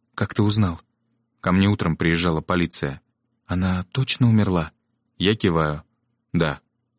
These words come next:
«Слава богу!» — восклицает Холли. «Пусть это звучит ужасно,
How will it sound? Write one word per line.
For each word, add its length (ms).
«Слава 520
богу!» — 540
восклицает 640
Холли. 380
«Пусть 260
это 140
звучит 400
ужасно, 540